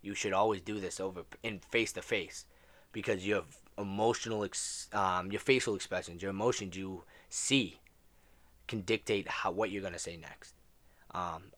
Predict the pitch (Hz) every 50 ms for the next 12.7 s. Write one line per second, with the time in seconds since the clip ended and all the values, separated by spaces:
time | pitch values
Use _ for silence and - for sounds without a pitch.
0 | - - 113 117 120 123 123 - - - - - - - - 113 120 120 123 113
1 | 110 - 117 113 104 98 - 107 104 - 107 95 92 87 87 - 98 98 95 87
2 | 85 82 82 - - - 92 92 92 98 101 - 104 98 - - 95 90 87 -
3 | 92 85 82 - - - 98 104 101 98 95 90 90 90 87 87 87 87 - -
4 | - - - - - - 95 95 92 90 - - - - - - - - - -
5 | 120 123 127 120 101 - - 131 120 123 120 117 107 107 104 107 110 110 107 101
6 | 92 90 85 90 98 104 110 107 95 92 90 90 90 - - 101 92 - - -
7 | - - - - - - _ - _ _ _ - - - - _ _ - 104 123
8 | 113 117 104 107 107 98 - - - - - 110 107 98 90 85 87 87 90 92
9 | 92 92 92 101 104 101 92 90 85 82 82 98 101 92 82 82 95 90 98 98
10 | - 120 123 123 127 127 - - 101 95 87 92 90 87 87 101 98 - 95 95
11 | 92 - - 95 101 117 127 - - - - - - - - - - - - -
12 | - - - - 117 117 120 - 117 117 117 - - -